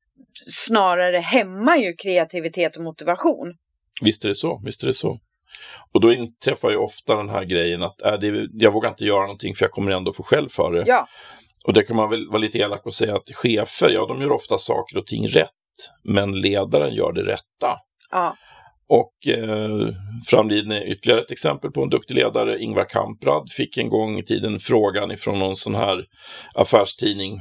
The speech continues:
Speaker 2: där de frågade, "Vad var den viktigaste framgångsfaktorn för ikea?"
Speaker 1: Mm.
Speaker 2: Och han var snabb att svara, "Ja, det är nog de senaste fyrtio årens misslyckanden vi har gjort, för det kommer våra
Speaker 1: Mm.
Speaker 2: konkurrenter aldrig komma i närheten av."
Speaker 1: Nej.
Speaker 2: Och i förlängningen kan man säga att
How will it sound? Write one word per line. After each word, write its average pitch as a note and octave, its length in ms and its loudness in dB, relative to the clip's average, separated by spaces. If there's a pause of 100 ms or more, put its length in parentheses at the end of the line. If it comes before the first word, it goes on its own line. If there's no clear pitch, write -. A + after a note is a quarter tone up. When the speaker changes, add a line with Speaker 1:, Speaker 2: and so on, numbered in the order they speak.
(140)
Speaker 2:
där G#2 160 6
de G#2 100 -2
frågade, G2+ 380 0
"Vad A2+ 360 2
var G#2+ 240 -2
den G2+ 160 -10
viktigaste G#2+ 540 -2
framgångsfaktorn A#2+ 800 0
för C3 120 0
ikea?" F#2 420 -2 (340)
Speaker 1:
Mm. D#3+ 280 -10
Speaker 2:
Och - 100 -2
han A#2 120 4
var A2+ 60 2
snabb A2 340 -6
att G#2+ 80 -2
svara, G#2 380 -4
"Ja, A2+ 560 0
det C3+ 120 0
är E3+ 80 -4
nog C#3+ 220 -4
de B2+ 300 -6
senaste A2+ 760 -2 (220)
fyrtio - 280 0
årens G#2 540 -2
misslyckanden C#3+ 600 -2
vi F#2 100 -2
har F2+ 80 -4
gjort, - 260 -4
för - 100 -6
det B2+ 100 2 (120)
kommer D3 200 -2
våra B2 100 2
Speaker 1:
Mm. - 80 -4
Speaker 2:
konkurrenter B2+ 560 -2
aldrig A2 240 0
komma - 200 -4
i G2+ 40 -4
närheten G#2 560 -4
av." - 180 -4 (460)
Speaker 1:
Nej. D3+ 240 -12 (180)
Speaker 2:
Och A2+ 100 10
i - 40 2
förlängningen B2 480 -2
kan A#2+ 160 -2
man G#2+ 140 -4
säga G#2 320 -2
att G2+ 100 -8